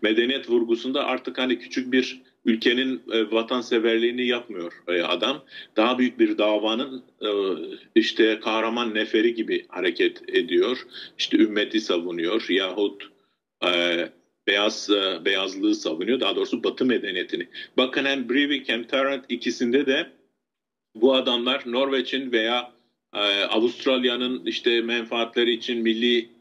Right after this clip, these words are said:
şeyi için hareket ediyorum demiyorlar. E, Avrupa medeniyetinden bahsediyorlar, Batı kültüründen bahsediyorlar.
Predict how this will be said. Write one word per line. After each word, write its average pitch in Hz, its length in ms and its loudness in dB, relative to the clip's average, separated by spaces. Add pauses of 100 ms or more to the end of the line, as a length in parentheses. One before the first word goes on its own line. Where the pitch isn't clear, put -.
(140)
şeyi 120 300 4
için 117 200 -4
hareket 117 440 0
ediyorum 117 400 2
demiyorlar. 101 600 -6 (500)
E, - 80 0
Avrupa 107 640 2
medeniyetinden 101 840 -4
bahsediyorlar, 87 720 2
Batı 104 260 -2
kültüründen 110 580 2
bahsediyorlar. - 680 -2